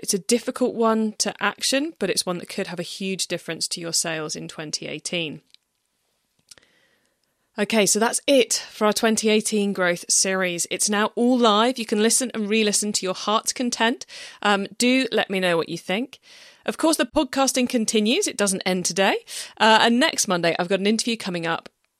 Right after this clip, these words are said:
with Sully, who's the C E O and founder of Bomb Tech Golf, who's gonna be discussing how to launch and grow using product, passion, content, Facebook, and video. And he really knows what he's talking about 'cause he's got a seven million turnover business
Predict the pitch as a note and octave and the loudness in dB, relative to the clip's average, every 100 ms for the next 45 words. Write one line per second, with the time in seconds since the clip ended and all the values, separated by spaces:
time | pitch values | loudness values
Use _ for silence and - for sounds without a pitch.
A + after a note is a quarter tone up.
0 | - F3+ G#3+ G#3 D#3 - - - A3 F3+ | -14 0 4 4 2 2 4 4 4 0
1 | D3 - F3+ G3+ - C4 C#4+ A3 F3 F3 | -4 -4 -2 0 2 2 2 2 0 -2
2 | - E3+ E3+ - - F#3 G3 A3 - F#3+ | -6 -6 -4 -8 -4 0 0 0 -2 -6
3 | - - F#3 E3+ - - F#3 F3+ - - | -8 -4 0 0 0 -6 -4 -2 -4 -8
4 | - - - B3+ C#4+ D4+ C#4 - A3+ G#3+ | -20 -20 -4 0 2 2 2 2 2 2
5 | F#3 G3 G#3 F#3+ G3+ A3+ - B3+ A3+ F3 | 0 -2 -2 0 2 2 -2 -4 -4 0
6 | D#3+ D#3+ F3 F3+ F3 E3 E3 - - F#3+ | 0 0 -4 -6 -4 -4 -6 -10 -4 -2
7 | G3 - - - - G3 - B3+ C#4 - | 0 -4 -10 -10 -4 -2 -2 -4 -6 -2
8 | A3 G#3 F3 - - F3+ - F#3 - F#3+ | -2 -2 -4 -6 -6 -4 -2 -6 -4 -4
9 | E3+ D3+ D3 D3+ G#3+ A#3 A3 C4 C#4 C#4 | -4 -4 -6 -4 -2 0 4 4 4 4
10 | B3 A#3+ G#3 G3 G#3+ A3 A3 A3 B3+ - | 4 2 -2 -2 0 0 -2 -2 -2 -6
11 | - - - - A3 G#3+ F#3+ - C#4+ D#4 | -18 -20 -6 -2 0 0 0 0 0 0
12 | C#4 A#3 G#3 - F#3 F3 E3 D#3+ A3 - | 2 2 0 -2 -2 -2 -4 -2 0 0
13 | F3 F#3 | 0 -2